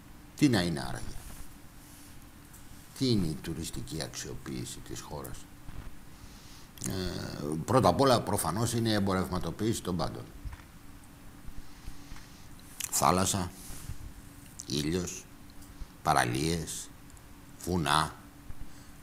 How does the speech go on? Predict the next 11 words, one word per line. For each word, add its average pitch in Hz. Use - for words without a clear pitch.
λόγοι, 80
ζώα 85
και 98
άνθρωποι. -
Το 85
φυσικό 117
και 95
ανθρώπινο 90
περιβάλλον 123
καθίσταται 92
κάτι, 123